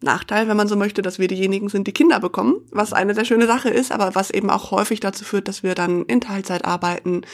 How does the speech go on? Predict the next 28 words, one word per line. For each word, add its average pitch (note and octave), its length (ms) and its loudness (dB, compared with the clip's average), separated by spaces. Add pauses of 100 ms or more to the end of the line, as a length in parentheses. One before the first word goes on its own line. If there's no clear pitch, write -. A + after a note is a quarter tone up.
(240)
dass G#3 160 -4
wir G#3+ 100 4
ohnehin G#3+ 380 6
schon G#3 180 2
die F#3+ 60 0
schlechtere F#3+ 400 -2
Bezahlung F#3+ 560 -2
haben F3+ 240 -4
und F3+ 180 0
so E3+ 80 -8
weiter. G#3 460 -2
Und F#3+ 320 4
ich G#3 180 4
wurde G#3 280 6
auch F#3 120 2
letztens G3 320 0
gefragt, F#3 600 0
ob - 180 -2
denn E3+ 500 4
so F3+ 120 -4
Sachen F3 320 0
wie E3+ 100 2
ein D#3+ 80 0
eigenes E3+ 300 0
Konto G#3 260 4 (280)
zu - 120 2
behalten F#3+ 680 2
nicht - 280 0